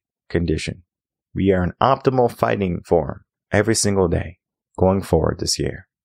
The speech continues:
And if you need help, of course, email me, coaching in session at gmail dot com. Reach out to me. Head over to the website. Watch motivational videos, w-, listen to the podcast even more,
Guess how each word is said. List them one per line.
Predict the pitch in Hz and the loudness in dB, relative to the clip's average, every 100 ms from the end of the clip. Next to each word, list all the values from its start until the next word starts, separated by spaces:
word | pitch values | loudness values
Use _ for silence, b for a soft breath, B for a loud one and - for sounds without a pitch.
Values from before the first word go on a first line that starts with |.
| _ _ | _ _
And | 90 | -4
if | 87 | -2
you | 90 | 0
need | 90 98 | 0 0
help, | 101 104 107 - | 2 2 2 0
of | 82 - | -4 -4
course, | - 123 127 - - - _ | 2 2 2 -2 -10 -12 _
email | 95 98 101 | -2 0 0
me, | 104 101 _ | -2 -6 _
coaching | - 87 90 | -2 0 -2
in | 82 | -2
session | - 82 87 | -2 -2 -2
at | 85 | -4
gmail | 85 85 82 | 0 0 2
dot | 78 76 | 0 -2
com. | 107 104 104 107 _ _ _ _ _ | 0 0 0 -4 _ _ _ _ _
Reach | 98 - | -2 2
out | 90 90 | 2 2
to | - | -2
me. | 98 98 101 _ _ _ _ _ | -2 -4 -10 _ _ _ _ _
Head | - 92 | -2 0
over | 87 | 0
to | - | 0
the | 87 | 2
website. | 92 92 - 92 92 - _ _ _ _ _ _ | 2 0 2 2 2 -4 _ _ _ _ _ _
Watch | 95 90 - | 0 0 0
motivational | 92 87 85 85 90 85 | 0 2 2 0 -2 -4
videos, | 87 113 110 104 101 101 101 104 | 0 0 4 4 4 4 2 0
w-, | 92 80 - | -8 -10 -8
listen | 90 92 98 - | -4 -4 -4 -4
to | 87 | -2
the | 80 | -2
podcast | - - 120 113 117 110 - | -4 0 0 2 0 0 0
even | 101 98 | -2 -2
more, | 98 98 101 101 98 | 0 2 4 4 0